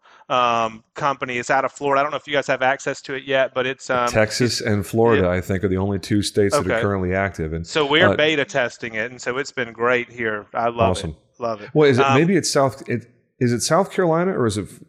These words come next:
Speaker 2: 'cause I know there's only two or three states. Uh,
Speaker 1: Well,
Speaker 2: Trace
Speaker 1: he's
Speaker 2: is gonna
Speaker 1: Florida.
Speaker 2: be a guest on the podcast.
Speaker 1: Mm, he's Florida. I told him to reach, he should reach out to you. Actually, I think that was what I did in, in
Speaker 2: He
Speaker 1: that
Speaker 2: did,
Speaker 1: one day we
Speaker 2: yeah.
Speaker 1: were doing, yeah,
Speaker 2: He,
Speaker 1: so
Speaker 2: he and
Speaker 1: that
Speaker 2: I
Speaker 1: was
Speaker 2: connected. He's gonna
Speaker 1: that's
Speaker 2: be on the
Speaker 1: great.
Speaker 2: show in a couple of weeks.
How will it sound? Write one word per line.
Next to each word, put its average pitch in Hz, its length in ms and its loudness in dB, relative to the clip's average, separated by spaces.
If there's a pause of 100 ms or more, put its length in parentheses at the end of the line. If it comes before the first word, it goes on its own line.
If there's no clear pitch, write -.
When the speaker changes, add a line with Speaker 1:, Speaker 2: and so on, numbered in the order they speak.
(240)
Speaker 2:
'cause 131 140 -2
I 131 60 4
know 156 100 4
there's 175 180 4
only 135 200 2
two 131 220 2
or 113 60 4
three 107 200 0
states. 95 400 0
Uh, 101 180 -4
Speaker 1:
Well, 151 120 4
Speaker 2:
Trace 127 180 6
Speaker 1:
he's - 140 0
Speaker 2:
is - 40 -6
gonna - 120 2
Speaker 1:
Florida. 185 360 6
Speaker 2:
be 107 40 8
a - 20 6
guest 110 140 2
on 98 120 0
the 92 80 -4
podcast. 85 680 -4 (220)
Speaker 1:
Mm, 143 220 -14
he's 185 280 -4
Florida. 180 360 2
I 190 60 4
told 202 240 2
him 185 100 -2
to 151 40 -6
reach, 156 280 -4
he 165 140 -6
should 151 160 -10
reach 156 200 -4
out 156 200 2
to 131 120 -12
you. 151 300 -4
Actually, 175 320 2
I 156 40 2
think 196 120 -4
that 170 120 4
was 147 140 -8
what 147 140 2
I 135 80 2
did 143 260 -4
in, 139 80 -10
in 143 100 0
Speaker 2:
He 139 40 2
Speaker 1:
that 139 120 4
Speaker 2:
did, 214 120 6
Speaker 1:
one 139 120 2
day 135 140 2
we 104 80 0
Speaker 2:
yeah. 95 140 2
Speaker 1:
were - 40 -4
doing, 139 200 -4
yeah, 156 140 4
Speaker 2:
He, 113 80 4
Speaker 1:
so 139 120 4
Speaker 2:
he 123 160 2
and 123 100 2
Speaker 1:
that 123 60 4
Speaker 2:
I 160 60 6
Speaker 1:
was - 80 -4
Speaker 2:
connected. 113 500 0
He's 101 160 0
gonna 107 120 0
Speaker 1:
that's 104 140 2
Speaker 2:
be 104 60 4
on 101 60 4
the 120 60 4
Speaker 1:
great. 113 120 2
Speaker 2:
show 104 160 2
in 92 80 0
a 90 40 -2
couple 90 240 -4
of 82 60 -4
weeks. 82 300 -6